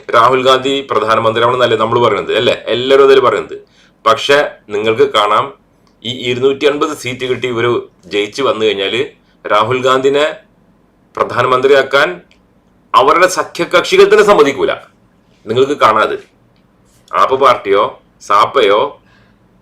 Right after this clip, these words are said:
ശിവസേ-, ശിവസേന ചിലപ്പോൾ സമ്മതിക്കായിരിക്കും, അവർ ചെറിയ പാർട്ടിയല്ലേ. ഇങ്ങനത്തെ ഈ വലിയ പാർട്ടികൾ സമ്മതിക്കില്ല.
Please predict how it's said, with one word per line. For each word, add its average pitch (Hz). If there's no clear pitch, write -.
ശിവസേ-, 131
ശിവസേന 147
ചിലപ്പോൾ 151
സമ്മതിക്കായിരിക്കും, 123
അവർ 117
ചെറിയ 127
പാർട്ടിയല്ലേ. 104
ഇങ്ങനത്തെ 135
ഈ 143
വലിയ 131
പാർട്ടികൾ 123
സമ്മതിക്കില്ല. 107